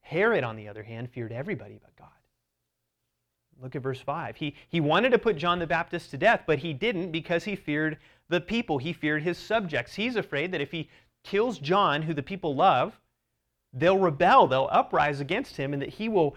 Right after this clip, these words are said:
risk losing his power and his pleasurable life. But an opportunity comes up in verse six, Herod's birthday. Now, Herod, much,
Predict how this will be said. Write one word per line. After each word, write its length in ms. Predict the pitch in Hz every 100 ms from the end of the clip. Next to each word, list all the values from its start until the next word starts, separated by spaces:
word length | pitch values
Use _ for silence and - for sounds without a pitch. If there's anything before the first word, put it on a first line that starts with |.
| - -
risk 560 | 139 165 202 - - _ _
losing 600 | 156 165 196 240 208 160
his 200 | 135 123
power 640 | - - 180 208 226 220 220 _ -
and 100 | 123
his 140 | 110
pleasurable 720 | - 190 196 156 135 135 135 _ _ -
life. 300 | 135 196 131 _ _ _ _ _ _ _ _ _ _ _ _ _ _ _ _ _ -
But 140 | 143
an 80 | 143
opportunity 560 | 160 180 143 156 147 139
comes 300 | 147 143 143
up 260 | 131 - _ _ _ _ _ _ _ _ _ -
in 60 |
verse 200 | 113 117
six, 340 | - 131 - - - _ _ _ _ -
Herod's 320 | 139 135 120
birthday. 400 | 135 127 120 - _ _ _ _ _ _ _ _ _ _
Now, 60 | 123
Herod, 480 | 117 175 196 151 147
much, 340 | 139 - -